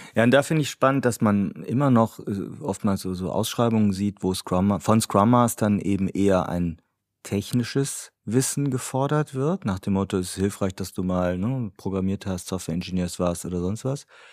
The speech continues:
Aber man liest ja, ich würde behaupten, so gut wie nie, wir suchen einen Scrum Master, der Business Know-how hat, der Wirtschaftlichkeitsverständnis hat oder der Produktmanagement Know-how hat.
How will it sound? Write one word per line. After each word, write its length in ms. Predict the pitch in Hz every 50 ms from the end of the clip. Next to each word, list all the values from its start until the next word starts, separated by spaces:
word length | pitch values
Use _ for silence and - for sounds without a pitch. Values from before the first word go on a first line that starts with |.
| - - - - - - - _ _
Aber 200 | - 107 101 113
man 220 | 110 110 107 104 104
liest 360 | 104 104 113 127 - - -
ja, 380 | 104 98 95 95 95 101 98 - _ _ _ _ _ _ _
ich 140 | - - -
würde 160 | 90 87 82
behaupten, 340 | 82 85 82 80 - - 87
so 100 | 82 85
gut 200 | 78 92 85 -
wie 100 | 92 87
nie, 420 | 87 95 123 139 127 120 131 156 - - - - - - - - _ _ _ _ _ _ _ -
wir 160 | - 101 101
suchen 160 | 127 127 131
einen 100 | 123 107
Scrum 240 | - - 107 107 113
Master, 400 | 117 117 117 110 - 113 104 98
der 640 | 90 98 92 90 92 92 92 92 95 95 90 - _ -
Business 380 | 90 104 123 113 120 104 -
Know-how 420 | - 90 87 85 85 95 92 82 80
hat, 240 | 87 76 - - - _ _ _ _ - -
der 80 | 101 92
Wirtschaftlichkeitsverständnis 1040 | 117 - 117 95 - 92 - - 92 87 - - 92 - - 90 69 80 - -
hat 180 | 87 - - -
oder 260 | - 127 123 113 101
der 140 | 87 101 92
Produktmanagement 800 | - - - 107 120 - - 104 98 92 87 - - 98 82 -
Know-how 480 | 101 95 92 87 85 92 87 87 78
hat. 260 | 87 85 - - -